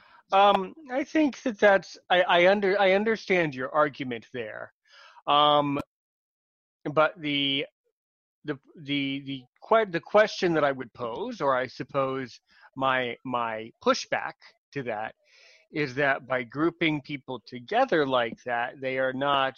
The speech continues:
you, we are not, or they are not truly fully participating in the public society. So, you know, I, I tend to think that blind people need to be mainstreamed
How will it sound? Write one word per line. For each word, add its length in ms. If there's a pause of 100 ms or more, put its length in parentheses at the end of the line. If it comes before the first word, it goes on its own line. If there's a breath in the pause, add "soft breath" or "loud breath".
you, 120
we 180
are 120
not, 340
or 100
they 180
are 160
not 340 (160)
truly 640 (420 soft breath)
fully 340
participating 1080
in 140
the 80 (100)
public 380
society. 800 (1040 soft breath)
So, 720 (440)
you 340
know, 320
I, 260 (100)
I 160
tend 380
to 100
think 440 (840)
that 360 (400)
blind 440
people 280
need 300
to 100
be 180
mainstreamed 880